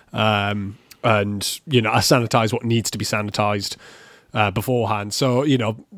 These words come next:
fortunately, it's, it, it's, it's all in pretty good working order. But I just thought,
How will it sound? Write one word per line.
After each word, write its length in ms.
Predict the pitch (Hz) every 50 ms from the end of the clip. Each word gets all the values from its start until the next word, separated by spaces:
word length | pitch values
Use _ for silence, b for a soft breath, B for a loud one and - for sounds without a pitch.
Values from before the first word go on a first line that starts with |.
| 175 - 190
fortunately, 640 | 170 - 185 175 160 139 - 165 151 127 127 131 127
it's, 240 | 127 123 - - -
it, 160 | 135 - 127 151
it's, 280 | 139 147 139 127 - 156
it's 180 | - 143 - -
all 260 | 143 135 127 131 131
in 180 | 127 120 117 107
pretty 320 | - - 139 - - 113
good 200 | - 139 123 113
working 420 | 110 120 120 117 110 - - 113 110
order. 240 | 110 110 113 110
But 100 | 101 123
I 100 | 120 120
just 180 | 110 117 110 -
thought, 320 | - 127 120 120 113 -